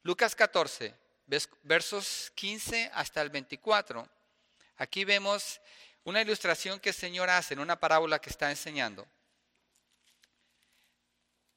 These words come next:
con la intención de mostrar qué pasa con el llamado. Lucas catorce,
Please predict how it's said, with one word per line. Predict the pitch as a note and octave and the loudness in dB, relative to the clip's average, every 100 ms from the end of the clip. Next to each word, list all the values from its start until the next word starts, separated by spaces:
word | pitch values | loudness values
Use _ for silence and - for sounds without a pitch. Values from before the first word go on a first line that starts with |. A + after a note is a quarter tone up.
| _ _ _ | _ _ _
con | D#3 | 0
la | D3 | 2
intención | D3 C#3 C#3+ - E3+ F#3 | 0 -2 -4 -4 -4 -4
de | G#3 | -4
mostrar | G#3+ F3 - D3+ D#3 | -4 -4 2 4 4
qué | - F#3+ | 0 -2
pasa | - G#3+ G#3 C#3+ C3 | 2 2 2 -4 -4
con | D3 C#3 | -4 -4
el | B2+ | -4
llamado. | B2 A#2 G2 - _ - | -4 -2 -4 -8 _ -8
Lucas | E3 - G#3 | -6 -2 -4
catorce, | - F3+ C#3 B2+ - A#2+ | -2 -2 0 -2 -4 -10